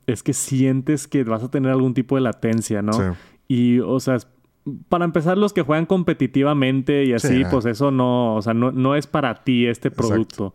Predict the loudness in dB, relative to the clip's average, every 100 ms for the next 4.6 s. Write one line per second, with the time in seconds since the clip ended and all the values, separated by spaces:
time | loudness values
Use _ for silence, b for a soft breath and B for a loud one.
0 | -10 -12 -10 -4 -2 0 0 -2 -2 -2
1 | -2 -2 0 2 0 0 0 0 0 -2
2 | -4 -6 -2 -2 0 -2 -2 -2 -2 -2
3 | -4 -2 0 0 0 -2 -4 -4 -2 -2
4 | -2 -2 0 -2 -2